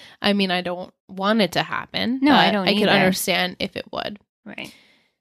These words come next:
Speaker 1: We have an email from Will giving his thoughts on last week's
Speaker 2: Will?
Speaker 1: episode. He said, "Trip can get all the way out of here with that hat. Also, he's a piece of shit." <laughs>
Speaker 2: <laughs>
Speaker 1: Maureen is queen now and forever.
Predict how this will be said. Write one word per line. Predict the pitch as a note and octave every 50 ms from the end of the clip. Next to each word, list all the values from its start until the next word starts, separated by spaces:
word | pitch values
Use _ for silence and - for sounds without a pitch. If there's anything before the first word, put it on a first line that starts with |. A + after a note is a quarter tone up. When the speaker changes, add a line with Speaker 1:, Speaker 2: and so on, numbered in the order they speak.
| _ -
Speaker 1:
We | B3 C4
have | D4 D4
an | C#4+ C4 -
email | C4 D4 C#4+ C4 B3+ B3 A#3+
from | - - A#3+ A#3 G#3+ G3 G3
Will | G3+ G3 F#3 F3 E3 E3+ F3+ G3 G#3
giving | G#3+ G3+ G3 F#3+ F#3+ F#3+
his | F#3+ G#3 G#3 -
thoughts | - F#3+ F#3 G3 -
on | F#3+ F#3 F#3+ G3
last | G#3+ B3+ F4 F#4 - - - -
week's | E3+ - - -
Speaker 2:
Will? | - D3+
Speaker 1:
episode. | D#3+ F3+ F3+ B3 E4+ D#4 G#3+ F3+ F3 F3+ F#3 G#3 B3+ C#4+ F#4 F4
He | - - C4 B3
said, | - - C#4+ C4 B3+ A#3+ G#3+
"Trip | - - D#4 D#4 _
can | - E4 D#4
get | C#4 C#4+ D4 - -
all | - A3 C#4 D#4
the | D#4+
way | D4 D#4 D4
out | - B3+ C#4 D4
of | D#4
here | A#3+ A3 F#3 F3+
with | F3+ F#3 -
that | A3 A3+ A#3
hat. | - - - C4+ C#4+ G#3 C#3 - _ - - - -
Also, | F#3 F#3+ G3+ - C4+ A3+
he's | A3 G#3 -
a | G#3
piece | - - F#3+ F3 - D#3+
of | -
shit." | - - G3 D#3 C#3 C3+ -
<laughs> | - B3 - B3+ C#4 - G#4 - - - C#4 C4+ - -
Speaker 2:
<laughs> | C#4+ A#3+ A3+ A#3+ B3 A#3+ A#3+ A#3+ A#3 A#3 A#3 A3+ - - - - - -
Speaker 1:
Maureen | G#3+ A3 A#3 C4 C#4 C4+
is | B3+ A3+ -
queen | - - - C#4+ C#4+ D4 D#4 D4 B3+ G3
now | G3 F#3 F3+ F#3+ G3+
and | A#3 A3+
forever. | - - B3+ - - F#3+ F#3+ F#3 F#3 F#3+ G3 G3+